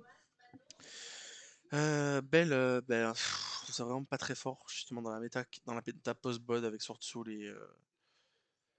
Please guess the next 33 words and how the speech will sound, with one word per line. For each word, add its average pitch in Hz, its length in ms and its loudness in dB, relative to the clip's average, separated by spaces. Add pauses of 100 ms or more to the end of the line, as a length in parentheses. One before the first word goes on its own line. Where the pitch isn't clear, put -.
Sword 135 120 -4
Soul - 200 0
S 117 220 2
S - 400 0
et 123 100 -6
Trick, 135 220 -6
qui - 80 -10
pour - 140 -8
moi 120 100 0
seront 117 200 -2
les 110 100 -6
trois 113 600 0
mains 123 260 0
de 117 100 -2
la 110 80 -4
méta. 110 300 -6 (1040)
Je - 100 -8
pense 127 180 -2
qu'il - 140 -8
te - 80 -6
manquerait 120 260 -4
Impermanence. 123 720 0
Droplet, 131 320 0
c'est - 200 -2
pas 123 100 0
mal, 127 220 2
mais 113 100 -6
genre, 107 120 -8
en 107 40 -14
fait, 123 180 -8
les 110 120 -6
gros 120 260 -6
boards, 139 260 2